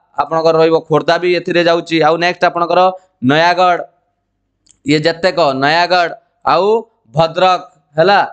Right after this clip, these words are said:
ଭଦ୍ରକ ଆପଣଙ୍କର, ଆଉ ନେକ୍ସଟ ଆଉ ଯାଜପୁର, ଆଉ କୋଉଥିରେ ଯାଉଛି ସେଣ୍ଟ୍ରାଲ ଡିଭିଜନ? କେନ୍ଦ୍ରାପଡ଼ା ରହିବ ଆପଣଙ୍କର, କେନ୍ଦ୍ରାପଡ଼ା ହେଲା, କେନ୍ଦ୍ରାପଡ଼ା, ଆଉ ଆପଣଙ୍କର କୋଉଟା ରହିବ ପିଲାମାନେ? ଆଉ ଜଗତସିଂହପୁର, ଜଗତସିଂହପୁର ହେଲା,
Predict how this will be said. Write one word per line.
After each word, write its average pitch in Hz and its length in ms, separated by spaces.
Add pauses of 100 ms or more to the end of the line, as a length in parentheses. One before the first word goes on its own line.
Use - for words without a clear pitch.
(360)
ଭଦ୍ରକ 156 560
ଆପଣଙ୍କର, 175 420 (220)
ଆଉ 160 140
ନେକ୍ସଟ 190 360 (340)
ଆଉ 175 180 (360)
ଯାଜପୁର, 170 580 (540)
ଆଉ 156 160
କୋଉଥିରେ 196 320
ଯାଉଛି 196 280
ସେଣ୍ଟ୍ରାଲ 190 380
ଡିଭିଜନ? 196 340 (320)
କେନ୍ଦ୍ରାପଡ଼ା 180 520
ରହିବ 185 220
ଆପଣଙ୍କର, 180 380 (140)
କେନ୍ଦ୍ରାପଡ଼ା 170 600 (320)
ହେଲା, 190 240 (460)
କେନ୍ଦ୍ରାପଡ଼ା, 175 640 (200)
ଆଉ 170 180
ଆପଣଙ୍କର 185 440
କୋଉଟା 185 240
ରହିବ 185 200
ପିଲାମାନେ? 185 420 (380)
ଆଉ 165 180
ଜଗତସିଂହପୁର, 156 680 (320)
ଜଗତସିଂହପୁର 147 760 (240)
ହେଲା, 208 220